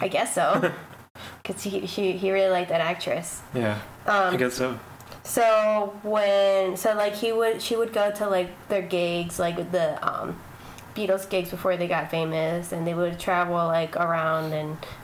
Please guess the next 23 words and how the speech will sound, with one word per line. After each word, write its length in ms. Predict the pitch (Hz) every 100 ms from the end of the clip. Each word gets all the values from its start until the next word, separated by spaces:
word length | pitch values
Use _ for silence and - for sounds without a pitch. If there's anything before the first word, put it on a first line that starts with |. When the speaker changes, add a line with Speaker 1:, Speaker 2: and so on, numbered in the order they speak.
| -
Speaker 1:
all 120 | 180
that 180 | 160 156
stuff. 500 | - 175 156 165 - -
And 260 | 180 175
then 380 | 175 170 170 160
it 240 | - 170
said 560 | - - 214 214 190 175
that 480 | 180 175 - - 180
Je-, 120 | 190
uh, 480 | 185 190 180 170 165
L-, 160 | 185 185 180
John 220 | 185 180
Lennon 280 | 175 175 170
was 140 | 170
really 220 | 175 170
jealous, 680 | 170 170 160 156 160 - - - - - - -
and 180 | 185 175
it 120 | 180
really 460 | 185 185 175 170 170
grew 220 | 175 180
possessive 540 | 185 180 175 175 170
over 280 | 170 170 -
her. 540 | 170 - 160 - 165